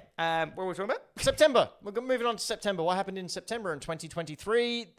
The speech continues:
Speaker 2: On the seventh September, Entertainment Software Association announced that there will be no E three in twenty twenty-four. And as we spoke previously, there will be no E three ever anymore. <clears throat> On the thirteenth of September,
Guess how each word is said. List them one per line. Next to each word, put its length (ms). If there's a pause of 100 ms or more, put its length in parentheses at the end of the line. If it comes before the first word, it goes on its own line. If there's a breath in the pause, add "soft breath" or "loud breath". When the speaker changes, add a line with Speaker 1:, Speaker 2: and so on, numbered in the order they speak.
(120)
Speaker 2:
On 500
the 120
seventh 300
September, 680
Entertainment 460
Software 300
Association 640
announced 300
that 60
there 80
will 40
be 160
no 160
E 80
three 240
in 60
twenty 260
twenty-four. 760
And 260
as 160
we 80
spoke 420 (240 soft breath)
previously, 640
there 140
will 60
be 140
no 180
E 300
three 400
ever 320
anymore. 720 (240)
<clears throat> 500
On 340
the 180
thirteenth 580
of 80
September, 720